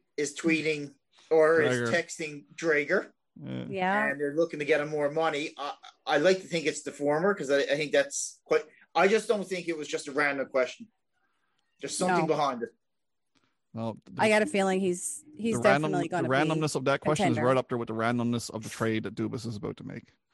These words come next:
Speaker 2: which leads me to, what have I got? I had one question left. Oh, yes, and I got nothing to do with trades. This is it. This is for all the marbles. I wanna talk about records. We've been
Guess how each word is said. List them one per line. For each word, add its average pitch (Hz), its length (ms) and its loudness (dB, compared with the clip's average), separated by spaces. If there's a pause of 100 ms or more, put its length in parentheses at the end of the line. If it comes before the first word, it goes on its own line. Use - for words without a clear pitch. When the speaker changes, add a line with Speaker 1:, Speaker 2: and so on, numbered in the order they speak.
(240)
Speaker 2:
which - 480 0 (300)
leads 165 360 -6
me 165 140 -6
to, 147 540 -2 (260)
what 135 120 -10
have 135 100 -8
I 131 60 -4
got? 127 180 -8
I 120 60 -4
had 117 100 -8
one 139 180 -10
question 120 380 -14
left. - 240 -20 (160)
Oh, 208 180 2
yes, 127 300 0
and 120 80 -12
I 117 40 -10
got 127 120 -8
nothing 170 180 -4
to 170 60 -6
do 170 80 -2
with 160 100 -8
trades. 175 380 -8
This - 120 -16
is 123 140 -12
it. 143 160 -8 (340)
This 131 140 -10
is 135 100 -10
for - 220 -10
all 131 240 2
the 135 80 -2
marbles. 127 580 -2
I 117 100 -2
wanna 139 260 -2
talk 135 260 -2
about 117 260 -4
records. - 460 -8 (540)
We've 156 760 0 (420)
been 123 260 0